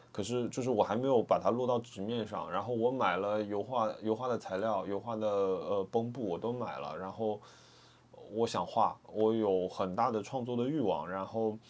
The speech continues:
嗯，Motata 的片子还要继续拍，Fishes Wishes，我觉得就是我们能够继续这个项目真的是太好了，因为我觉得这个，这个很，很好玩的一个东西。我，我可能是，这个说出来是一个有点羞耻的事情。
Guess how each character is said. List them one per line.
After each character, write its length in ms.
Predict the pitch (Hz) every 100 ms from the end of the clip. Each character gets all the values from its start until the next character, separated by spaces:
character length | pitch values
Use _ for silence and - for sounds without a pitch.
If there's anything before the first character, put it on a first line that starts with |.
| - - - -
嗯， 420 | 107 104 104 104 85
Motata 440 | 113 113 123 135 135
的 160 | 113 107
片 340 | - 135 139
子 340 | 127 110 92 85 - _
还 220 | - 101
要 100 | 104
继 100 | 113
续 140 | 113
拍， 340 | 117 - 123 127 - - _ -
Fishes 300 | 139 143 127
Wishes， 480 | 135 143 135 110 110
我 80 |
觉 140 | 101 107
得 120 | 110
就 140 | 110
是 100 | 110
我 120 | 110 98
们 120 | 92
能 140 | 98
够 220 | 107 117 107 _ _ - _ -
继 160 | 175 131
续 120 | 127
这 140 | 120
个 80 | 113
项 160 | 117 107
目 80 |
真 160 | 98 113
的 80 | 113
是 140 | 110
太 180 | - 131
好 160 | 95 76
了， 100 | 80
因 40 |
为 60 | 98
我 100 | 101
觉 80 | 98
得 80 |
这 140 | 98 110
个， 280 | 104 98 - - _ -
这 160 | 131
个 100 | 117
很， 220 | 107 92
很 240 | - - 117
好 160 | 113
玩 180 | 85 80 82 92
的 80 | 95
一 80 |
个 80 | 92
东 220 | 90 80
西。 120 | - - - - - - -
我， 300 | 117 117 107 92
我 180 | 113 139
可 120 | 147
能 140 | 110 110
是， 240 | 120 135
这 220 | 117 180
个 60 | 156
说 200 | 143 180
出 120 | 165
来 80 | 139
是 120 | 131
一 40 | 123
个 100 | 107
有 100 | 107
点 160 | 95
羞 220 | 87 117
耻 140 | 120 101
的 80 | 87
事 120 | 87
情。 160 | -